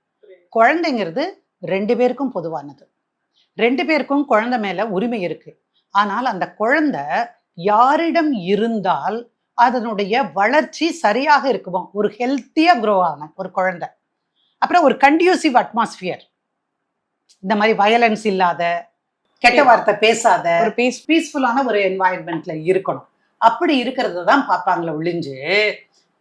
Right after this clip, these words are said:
Speaker 2: இது ஆணுக்கு தான், பொண்ணுக்கு தான் எல்லாம் பாகம் பிரிக்க முடியாது. அப்படியே அந்த குழந்தைய வந்து அம்மா கிட்ட கொடுத்தா, அப்பாக்கு பாக்குறதுக்கு உரிமை இருக்கு, அப்பா கிட்ட கொடுத்தா, அந்த பொண்ணுக்கு பாக்குற உரிமை இருக்கு.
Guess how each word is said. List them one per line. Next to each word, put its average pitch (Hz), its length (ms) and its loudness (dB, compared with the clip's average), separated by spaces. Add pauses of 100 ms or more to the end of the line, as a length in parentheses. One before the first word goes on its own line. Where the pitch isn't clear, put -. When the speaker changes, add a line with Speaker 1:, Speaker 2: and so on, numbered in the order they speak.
(120)
Speaker 2:
இது 190 140 -2
ஆணுக்கு 226 440 0
தான், 233 280 2
பொண்ணுக்கு 220 320 -2
தான் 208 220 -4
எல்லாம் 202 220 -4
பாகம் 214 320 2
பிரிக்க 170 240 -4
முடியாது. 147 360 -10 (400)
அப்படியே 233 340 -2
அந்த 311 160 2
குழந்தைய 240 460 2
வந்து 220 200 -2
அம்மா 226 260 4
கிட்ட 220 200 -2
கொடுத்தா, 208 360 2
அப்பாக்கு 262 600 2
பாக்குறதுக்கு 190 380 0
உரிமை 190 260 -4
இருக்கு, 214 440 -6 (200)
அப்பா 214 320 0
கிட்ட 277 220 0
கொடுத்தா, 196 440 -4 (560)
அந்த 185 280 -4
பொண்ணுக்கு 302 440 0
பாக்குற 185 260 0
உரிமை 165 440 -4
இருக்கு. 147 260 -12